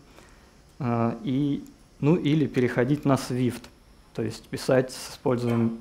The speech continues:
чистого Swift без Objective-C рантайма, где всё статично и не нужно в рантайме, э, делать маппинг между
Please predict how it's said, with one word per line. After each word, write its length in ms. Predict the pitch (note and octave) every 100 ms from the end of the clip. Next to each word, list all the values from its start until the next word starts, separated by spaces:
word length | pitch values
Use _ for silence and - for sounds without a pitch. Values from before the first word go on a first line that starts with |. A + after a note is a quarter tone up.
| -
чистого 420 | - C3 - B2+ A#2
Swift 560 | A#2 B2 - D#3 F#3+
без 300 | D3 A#2+ B2
Objective-C 920 | A#2+ A#2 A#2 A#2 B2 B2 B2 A#2+ -
рантайма, 500 | B2 A#2 A2+ A#2 A2+ A#2 - - - - - - - - - _ _ -
где 360 | F3 A#2 A2+ A#2
всё 220 | A2+ C3
статично 560 | A#2+ A#2 A2 G3 - C#3
и 120 | B2
не 100 | B2
нужно 360 | C3 D3 B2+ A#2+
в 80 |
рантайме, 680 | A#2+ A2+ A#2 D3 D#3 C3 A#2+ - - - - - -
э, 320 | - A#2+ A2+ A2+
делать 320 | B2 A#2+ A#2+
маппинг 480 | B2+ A#2+ A#2+ A2+ -
между 460 | B2 A#2+ A#2 A2